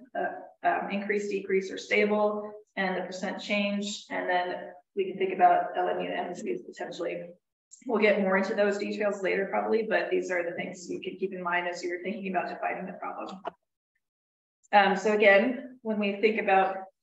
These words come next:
starting this, we'll ask you to try to consider these different elements. And the first thing we wanna do is actually have everyone spend, what, five minutes? Just,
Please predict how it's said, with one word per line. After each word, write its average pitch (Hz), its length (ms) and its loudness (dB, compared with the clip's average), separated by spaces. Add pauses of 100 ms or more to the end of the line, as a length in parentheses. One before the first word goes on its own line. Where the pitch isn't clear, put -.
(500)
starting 202 380 0
this, 240 260 -2
we'll 196 200 0
ask 196 280 -2
you 208 100 -4
to 202 440 0
try 190 100 -4
to 180 60 -4
consider 196 420 -2
these 185 280 2
different 180 260 -8 (100)
elements. - 680 -10
And 190 400 -2
the 190 100 -4
first 240 220 0
thing 240 140 -2
we 233 80 -2
wanna 208 300 2
do 202 320 2
is 190 380 -4
actually 196 320 -2
have 190 160 0
everyone 196 340 -2
spend, 180 320 -4
what, - 280 -8
five 190 260 -2
minutes? 202 400 0
Just, - 260 -6